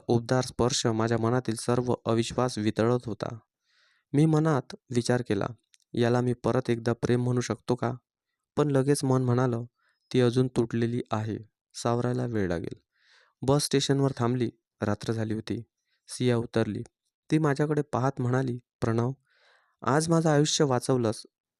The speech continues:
मी तुला विसरणार नाही." मी हसलो. "कधीही मदत हवी असेल,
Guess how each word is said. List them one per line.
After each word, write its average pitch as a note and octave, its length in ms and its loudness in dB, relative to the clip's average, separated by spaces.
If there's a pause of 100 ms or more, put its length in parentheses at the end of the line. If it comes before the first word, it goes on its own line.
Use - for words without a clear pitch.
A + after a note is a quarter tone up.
(120)
मी B2+ 180 -2
तुला A#2+ 280 0
विसरणार A2+ 520 -4
नाही." G2+ 260 -8 (340)
मी B2+ 120 0
हसलो. A2 420 -4 (560)
"कधीही C3 440 2
मदत A#2+ 380 -4
हवी A#2+ 180 0
असेल, B2 360 -2